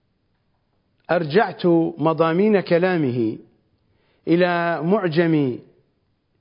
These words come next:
رجال الحديث للخوئي وإلى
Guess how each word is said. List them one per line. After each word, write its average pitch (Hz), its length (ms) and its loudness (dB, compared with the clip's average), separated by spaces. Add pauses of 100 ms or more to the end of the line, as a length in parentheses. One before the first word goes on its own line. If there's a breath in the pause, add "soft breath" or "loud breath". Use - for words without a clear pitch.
(680)
رجال 170 420 0
الحديث 165 580 -2
للخوئي 202 680 0 (1700)
وإلى 175 720 0